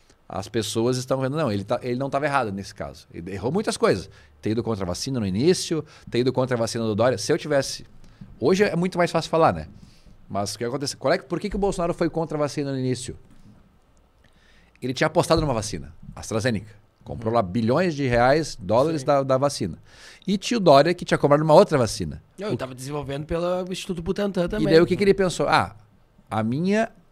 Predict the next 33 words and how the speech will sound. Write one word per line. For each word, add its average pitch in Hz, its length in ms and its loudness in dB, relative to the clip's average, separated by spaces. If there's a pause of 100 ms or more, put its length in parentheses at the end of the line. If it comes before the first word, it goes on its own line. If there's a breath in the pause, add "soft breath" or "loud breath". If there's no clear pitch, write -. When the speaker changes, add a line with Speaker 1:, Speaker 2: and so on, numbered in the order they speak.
(280)
Speaker 1:
tem 156 240 0
um 156 140 -2
maior 151 320 4
índice 165 360 -4
de 151 80 -2
efetividade, 143 520 0
é - 20 -4
setenta 151 360 0
por 139 120 -4
cento. 95 340 -4 (500 soft breath)
A 117 140 4
do 123 160 0
Dória 127 360 6
é 156 80 2
cinquenta 156 380 -4
por 156 140 -8
cento. 104 380 -8 (200 soft breath)
Eu 127 80 -2
não 160 120 0
quero 165 200 4
dar 151 100 6
essa 139 200 2
vitória 117 300 0
política 113 380 -8
pro 107 80 -8
Dória, 110 220 2
já 101 120 0
que 104 80 -4
a 98 40 2
dele 98 180 -2
vai 98 120 -4
sair 98 260 -2
antes. 85 300 -8